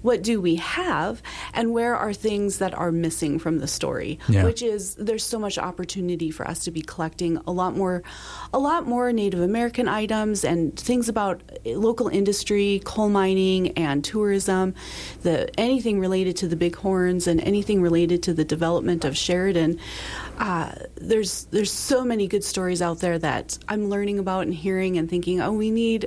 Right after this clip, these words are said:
Speaker 1: objects to go along with that so we can tell the story better."
Speaker 2: And, you know, it's, it's kind of odd because we think about history, we think about these great big events, but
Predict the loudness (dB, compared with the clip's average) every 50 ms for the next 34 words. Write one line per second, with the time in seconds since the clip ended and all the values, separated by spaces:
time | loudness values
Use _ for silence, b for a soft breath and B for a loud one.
0 | -6 -6 -4 -2 -2 -2 0 0 -2 0 -2 -4 -6 -4 -2 0 0 2 2 2
1 | 4 4 4 2 2 0 0 -2 -2 -2 -4 -2 -2 0 0 0 0 -2 -2 -2
2 | 0 -2 -2 -2 -2 -4 -2 -2 0 0 0 0 -2 -4 -6 -4 -6 -6 -8 -10
3 | B B B B B B B B B B B 2 2 2 2 2 0 0 0 0
4 | -2 -2 -2 -2 -2 -2 0 0 0 0 2 2 2 2 0 0 2 2 2 2
5 | 2 0 0 0 0 0 2 2 2 2 2 0 0 -4 -6 -10 -12 -20 -20 -20
6 | -20 -16 -6 0 2 4 4 4 2 0 0 2 2 2 2 2 2 2 2 0
7 | 0 0 0 0 0 0 0 2 2 4 4 4 4 4 2 2 2 2 0 2
8 | 2 2 0 0 0 0 2 2 2 2 0 0 0 0 2 2 2 2 2 2
9 | 2 2 0 -2 -4 -4 -2 0 0 -2